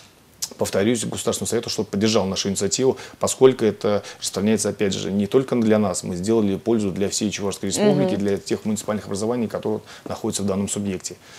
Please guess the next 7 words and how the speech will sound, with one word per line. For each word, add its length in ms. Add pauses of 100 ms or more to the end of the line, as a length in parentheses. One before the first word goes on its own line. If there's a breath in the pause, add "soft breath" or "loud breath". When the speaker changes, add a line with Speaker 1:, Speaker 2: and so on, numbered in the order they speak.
(260 loud breath)
Speaker 1:
А 120
Speaker 2:
Да. 220
Speaker 1:
по-, 40
появились 440
определенные 380
рычаги 300
воздействия, 500